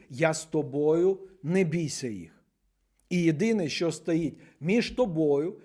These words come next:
і тим життям, яке ти міг би жити, це твоє рішення.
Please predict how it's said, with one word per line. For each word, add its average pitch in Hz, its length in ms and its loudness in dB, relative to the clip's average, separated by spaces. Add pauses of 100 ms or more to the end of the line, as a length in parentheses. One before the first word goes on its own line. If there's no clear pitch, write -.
(120)
і 170 120 -4
тим 202 300 2
життям, 185 580 0 (160)
яке 170 340 2
ти 160 200 -2
міг 170 240 2
би 156 180 2
жити, 127 480 -6 (180)
це 208 360 2 (180)
твоє 160 600 2 (140)
рішення. 139 640 -6